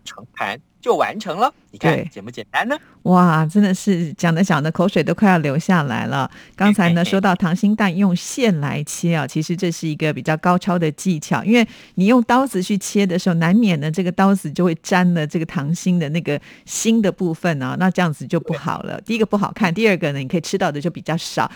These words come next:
Speaker 2: 但是刚刚呢，
Speaker 1: 是。
Speaker 2: 在做这个炸鸡的时候，其实我个人有一些疑问：这个前面都不用先腌过吗？鸡肉？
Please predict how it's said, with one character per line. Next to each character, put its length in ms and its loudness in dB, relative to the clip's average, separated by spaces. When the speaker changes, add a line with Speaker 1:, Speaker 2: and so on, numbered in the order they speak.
Speaker 2:
但 120 -4
是 120 -8
刚 220 0
刚 180 -2
呢， 100 -2
Speaker 1:
是。 60 -6
Speaker 2:
在 140 2
做 180 0
这 160 -2
个 100 0
炸 240 2
鸡 160 -4
的 120 -2
时 100 0
候， 60 2
其 120 -6
实 120 0
我 100 4
个 160 0
人 140 2
有 120 -4
一 40 0
些 180 -2
疑 160 -4
问： 300 0
这 100 -4
个 100 -4
前 220 -2
面 100 0
都 80 0
不 160 0
用 160 4
先 320 2
腌 300 4
过 240 0
吗？ 300 -6
鸡 240 -6
肉？ 240 -4